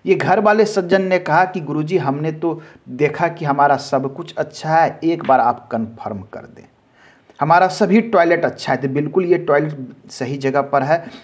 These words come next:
ये टॉयलेट भी कहा उन्होंने सही जगह पर है, वेस्ट नॉर्थ वेस्ट में आ रहा है, परंतु जब हमने देखा तो पता चला कि ये ब्रह्म स्थान में ही आ रहा है। ये ब्रह्म स्थान के एरिया जो ब्लू से हमने लिया, ये दिशा के सापेक्ष थोड़ा सा टिल्ट है दिशा,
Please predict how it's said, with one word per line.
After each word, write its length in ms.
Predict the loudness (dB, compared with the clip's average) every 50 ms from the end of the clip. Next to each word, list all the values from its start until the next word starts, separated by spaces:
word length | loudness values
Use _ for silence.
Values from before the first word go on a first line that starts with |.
| _ _ 0
ये 180 | 2 2 2
टॉयलेट 400 | 2 2 2 2 4 4 2 2
भी 120 | 2 0 0
कहा 260 | 0 -2 0 0 0
उन्होंने 360 | 0 0 -4 -6 -6 -6 -8
सही 320 | -10 -8 -8 -6 -6 -6
जगह 280 | -4 -2 0 2 2 0
पर 220 | 0 0 0 0
है, 120 | 2 2 2
वेस्ट 460 | 2 0 0 0 -2 -2 -4 -6 -4
नॉर्थ 400 | -4 -2 0 0 -2 -2 -4 -6
वेस्ट 340 | -2 0 0 0 -2 -4 -8
में 240 | -6 -6 -6 -8 -6 -4
आ 160 | -2 -2 -2
रहा 260 | -2 -4 -8 -12 -12
है, 280 | -10 -8 -8 -8 -8 -10 -18 -20 -20 -20 _ _
परंतु 320 | -6 -4 -4 -6 -6 -8 -2
जब 200 | 0 2 2 2
हमने 280 | 0 -4 -4 -6 -8
देखा 520 | -6 -2 -4 -4 -4 -4 -6 -6 -6 -6 -8 -20 -20 _ _
तो 60 | -6
पता 360 | -6 -2 -4 -4 -2 -2 -2
चला 360 | -2 -2 -2 -2 0 2 0 -2
कि 200 | -2 -6 -10 -4
ये 240 | 0 0 0 0 -2 -10 -12 _ -10
ब्रह्म 460 | -8 -2 0 2 2 2 2 -2 -4 -6 -8
स्थान 500 | -8 -8 -16 -12 -6 -4 -4 -4 -4 -4
में 140 | -2 -2
ही 260 | -2 -2 -2 -4 -6 -4
आ 140 | -6 -6 -10
रहा 280 | -12 -14 -16 -16 -16
है। 240 | -18 -20 -20 -20 -20 _ _ _ _ _ _ _ _ _ _ _ -20 -20 -8 0
ये 100 | 0 0
ब्रह्म 400 | 2 4 2 2 4 4 2 2
स्थान 320 | 0 -2 -4 -4 -4 -4 0
के 240 | 0 2 2 4 2
एरिया 240 | 2 2 2 2
जो 160 | 2 2 -2 -4
ब्लू 320 | -4 -4 -2 -2 -2 -2
से 160 | -2 -2 -2
हमने 240 | -2 0 0 0 -2
लिया, 280 | 0 2 2 4 4 2
ये 160 | 2 0 -4
दिशा 380 | -4 -4 -6 -2 2 2 2
के 160 | 2 0 -6 -4
सापेक्ष 540 | 0 0 0 0 0 -6 -6 -6 -10 -10
थोड़ा 160 | -6 -4 -4 -2
सा 120 | -2 -4
टिल्ट 440 | -6 -6 -2 2 2 2 2 2 -2
है 120 | -2 -2
दिशा, 400 | -2 -2 -4 0 0 0 0 0